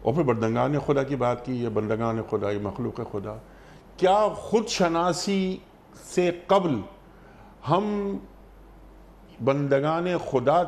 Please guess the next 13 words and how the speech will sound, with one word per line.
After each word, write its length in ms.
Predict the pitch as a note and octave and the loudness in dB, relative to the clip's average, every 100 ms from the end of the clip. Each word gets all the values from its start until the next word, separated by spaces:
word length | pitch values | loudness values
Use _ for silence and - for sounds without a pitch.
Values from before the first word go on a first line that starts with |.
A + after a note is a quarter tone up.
| F3+ | 2
तक 380 | F3 F3+ - - | 2 2 -2 0
अल्लाह 360 | C#3 E3 E3 D3+ | 0 2 0 0
ताला 460 | D3+ C3+ D3+ E3+ E3 | 0 2 2 2 2
की 260 | D#3+ E3+ F3 D3 | 0 -4 -2 -2
मार्फत 560 | A#2+ C3+ D3+ - E3+ D#3+ | 0 0 0 0 0 -2
से 240 | - F3 F3+ D3 | -2 0 2 2
हासिल 520 | A#2+ B2+ C#3+ - F3 D#3+ - | 2 2 2 0 -2 -2 0
करदा 400 | D3 D3+ E3 E3+ C#3+ - - - D3 | 0 2 4 4 2 -4 -14 -8 0
जो 120 | E3 | 0
खूबियाँ 640 | - E3+ F3+ F3 F3 E3+ | 2 2 4 2 2 2
हैं 260 | C#3+ D#3 F3+ | 0 0 -2
या 180 | E3 D#3 | 0 0
शख्सी 380 | - D3+ - | 0 -6 -4